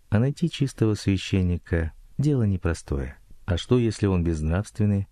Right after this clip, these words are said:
или, извините, педофил, или гомосексуалист? Разве это делает действительным всё, что он делает? И что подразумевается под чистыми намерениями?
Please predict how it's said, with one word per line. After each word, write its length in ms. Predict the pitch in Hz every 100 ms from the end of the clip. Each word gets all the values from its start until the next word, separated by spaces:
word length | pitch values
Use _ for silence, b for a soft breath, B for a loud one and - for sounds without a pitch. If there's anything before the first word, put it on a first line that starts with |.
| _ -
или, 340 | - 85 85 82
извините, 480 | 80 85 82 -
педофил, 600 | 82 82 78 - 98 107 - - - -
или 240 | 95 87
гомосексуалист? 960 | 95 95 92 98 - 117 113 87 - - - -
Разве 340 | 92 82 82
это 140 | 85 87
делает 280 | 147 143
действительным 720 | 107 113 - 120 110 107 98 98
всё, 220 | - 104
что 180 | - 110
он 80 |
делает? 500 | 117 117 73 67 - - - -
И 100 | 92
что 240 | - 95
подразумевается 800 | 87 82 80 82 95 147 139 110
под 160 | 123 120
чистыми 440 | - 127 - 113
намерениями? 800 | 110 113 113 82 73 73 69 71